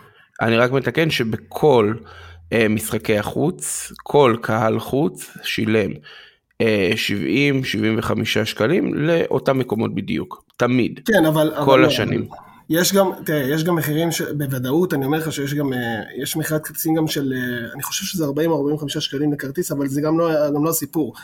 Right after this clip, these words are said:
Speaker 2: בסוף, כשאתה מגיע לחולון, אם אתה רואה את התוצאה של המשחק או לא, אתה, אתה יושב בקרבה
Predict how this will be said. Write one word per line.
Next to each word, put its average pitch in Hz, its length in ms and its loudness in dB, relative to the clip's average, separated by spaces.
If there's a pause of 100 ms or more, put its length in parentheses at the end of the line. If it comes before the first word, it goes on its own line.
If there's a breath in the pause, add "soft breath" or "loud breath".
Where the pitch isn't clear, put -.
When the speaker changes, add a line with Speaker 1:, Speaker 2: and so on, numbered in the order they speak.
(360 loud breath)
Speaker 2:
בסוף, 202 540 2
כשאתה 151 300 -2
מגיע 180 260 4
לחולון, 143 640 2 (460 loud breath)
אם 175 140 6
אתה 170 120 2
רואה 170 140 4
את 180 80 0
התוצאה 175 320 2
של 180 140 2
המשחק 165 400 2
או 175 80 6
לא, 147 220 4 (460 loud breath)
אתה, 156 260 2 (220)
אתה 156 120 0
יושב 175 320 4 (200)
בקרבה 160 680 2